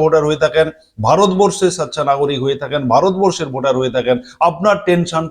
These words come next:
থাকার কথা নয়। আপনার কোনো না কোনো ডকুমেন্টস নিশ্চয়ই থাকবে, কোনো না কোনো সলিউশন আপনার নিশ্চয়ই হবে। এই ভিডিওর মাধ্যমে আপনাদেরকে সেই দু হাজার দুই সালের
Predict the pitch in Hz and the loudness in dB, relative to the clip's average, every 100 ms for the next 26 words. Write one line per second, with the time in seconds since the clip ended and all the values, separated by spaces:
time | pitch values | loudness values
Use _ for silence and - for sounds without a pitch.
0 | 147 143 147 139 131 123 127 131 135 131 | -2 0 0 0 -2 -2 -2 0 -2 -4
1 | - 151 156 175 165 - 185 196 190 165 | -2 -2 0 0 0 0 0 2 0 -2
2 | 156 139 131 139 131 127 - _ 135 185 | -4 -2 -4 -4 -6 -8 -12 _ 4 4
3 | 190 - 180 170 143 123 139 139 - _ | 4 2 0 2 -2 0 -2 -2 -6 _
4 | - 190 208 202 180 165 156 139 139 143 | 2 2 4 2 0 -2 -2 -2 -2 -2
5 | 131 123 - 120 117 - 139 170 170 139 | -2 -2 0 0 0 -4 2 4 2 -2
6 | 117 107 113 - _ - 160 220 247 240 | -2 -2 -4 -6 _ -2 2 4 6 6
7 | 247 226 190 233 233 214 214 208 214 214 | 4 2 2 4 2 2 0 2 2 2
8 | 208 165 196 202 214 170 175 190 202 202 | 2 4 4 4 2 0 -4 -4 0 2